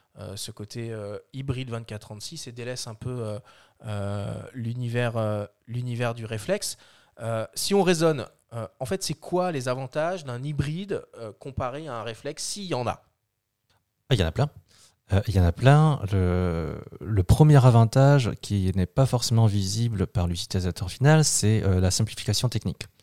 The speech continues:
Speaker 2: Et, euh, plus particulièrement la simplification mécanique, dans la mesure où, comme il n'y a plus de chambre réflexe et de miroir à relever,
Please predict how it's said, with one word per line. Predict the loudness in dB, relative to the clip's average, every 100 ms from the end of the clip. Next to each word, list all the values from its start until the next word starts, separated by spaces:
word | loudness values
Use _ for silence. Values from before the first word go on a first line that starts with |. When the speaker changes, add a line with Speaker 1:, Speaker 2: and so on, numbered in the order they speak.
| _ _ _ _ -4
Speaker 2:
Et, | 2 4
euh, | 2 0
plus | -6 -8
particulièrement | -6 0 2 4 4
la | 4
simplification | 2 -2 -6 -4 -2 2 2
mécanique, | 4 4 2 0 -2 -4
dans | 0 2
la |
mesure | 2 2 2 0
où, | 0
comme | 0 0
il | 2
n'y |
a | 2
plus | 2
de | 0
chambre | 2 2 4
réflexe | 0 2 0 -2 -8
et |
de | -6
miroir | -4 0 2 2
à |
relever, | 2 0 0 -2